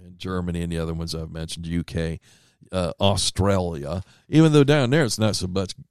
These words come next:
that great anymore either, but it's better than it is here. I, uh, better quit rambling.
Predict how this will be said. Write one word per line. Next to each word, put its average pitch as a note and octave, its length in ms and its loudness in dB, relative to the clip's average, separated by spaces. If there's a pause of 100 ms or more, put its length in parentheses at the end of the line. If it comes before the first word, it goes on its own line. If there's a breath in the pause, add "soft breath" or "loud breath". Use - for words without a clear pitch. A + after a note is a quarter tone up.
(160)
that G#2 240 0
great G#2 300 6
anymore F#2 400 0
either, E2 340 -2
but D#2+ 200 -8 (120)
it's - 320 -4 (360)
better F2+ 480 -2
than F2 160 -4
it D#2+ 140 -8
is E2 220 -6
here. F2 360 -4 (540 loud breath)
I, E3 380 2
uh, A2 500 0
better B2 200 2
quit A2+ 240 2
rambling. D#2+ 460 -6